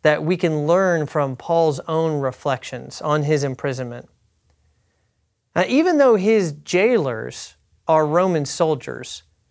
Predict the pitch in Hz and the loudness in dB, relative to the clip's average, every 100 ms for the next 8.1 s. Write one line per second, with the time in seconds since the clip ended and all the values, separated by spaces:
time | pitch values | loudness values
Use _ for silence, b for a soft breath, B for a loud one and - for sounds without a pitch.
0 | _ _ _ _ _ - 285 359 349 330 | _ _ _ _ _ 0 2 2 2 0
1 | 262 269 226 190 196 156 196 170 - 208 | 2 2 2 2 0 2 2 2 2 2
2 | 214 - 180 156 196 208 185 160 143 - | 2 0 -2 -2 0 2 4 2 2 -2
3 | - b b b b 175 165 151 214 220 | -14 b b b b 2 2 2 2 4
4 | 180 170 147 151 135 143 196 147 120 127 | 4 0 0 -2 -4 0 0 0 -6 -14
5 | - _ _ _ _ _ _ _ - 165 | -20 _ _ _ _ _ _ _ -8 -6
6 | 277 339 285 190 165 147 - 151 131 - | -4 -2 -2 -2 -2 -2 0 0 -2 -4
7 | 196 196 - 160 139 220 269 170 135 127 | -2 -2 -2 -10 -6 0 0 2 -2 -4
8 | - | -12